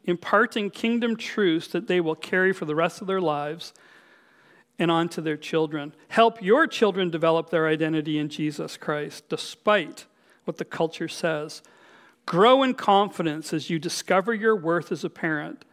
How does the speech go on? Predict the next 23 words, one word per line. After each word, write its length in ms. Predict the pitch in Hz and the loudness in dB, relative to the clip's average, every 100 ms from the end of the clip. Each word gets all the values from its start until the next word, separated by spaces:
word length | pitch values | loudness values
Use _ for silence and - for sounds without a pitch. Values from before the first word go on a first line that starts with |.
| _ | _
and 80 | 170 | -4
experience 720 | 170 - - 196 202 220 233 | -4 -8 -6 0 2 2 -2
the 120 | - | -6
freedom 640 | 185 - 190 190 165 147 151 | -8 -4 -2 0 0 -2 -4
of 160 | 156 | -2
influencing 800 | 180 175 208 190 202 - 220 214 - - | -2 -2 -2 -2 -2 -4 -4 -6 -10 -12
your 280 | 151 160 226 | -2 2 2
children 580 | 233 - 185 151 143 151 _ - | 2 0 0 0 -8 -10 _ -6
rather 560 | 160 160 170 180 185 180 - | 2 4 4 2 -2 -4 -4
than 160 | 170 165 | -4 -4
controlling 760 | - 160 - 160 160 160 151 | -6 -8 -6 -2 0 -2 -4
them." 260 | 147 147 143 _ _ _ _ _ _ _ _ _ _ _ _ _ _ _ - - _ _ _ - | -6 -8 -12 _ _ _ _ _ _ _ _ _ _ _ _ _ _ _ -20 -20 _ _ _ -10
The 60 | - | -4
key 240 | - 302 | 4 6
idea 340 | 285 180 185 | 6 4 0
here, 300 | 175 - 185 | -2 2 2
though, 380 | 170 156 151 151 - _ _ _ _ _ - | 2 0 0 -4 -10 _ _ _ _ _ -2
is 180 | 165 | 2
this. 460 | 196 175 - - - _ _ _ _ _ - - - - - | 2 2 -2 -14 -16 _ _ _ _ _ -20 -16 -12 -12 -4
Whoever 600 | - 196 226 240 269 269 | 2 6 6 6 2 4
influences 800 | 202 208 202 190 170 160 170 143 | 0 0 0 2 2 2 -4 0
your 160 | 170 175 | 0 0
children 640 | - 185 165 147 143 151 | -2 0 0 -2 -10 -14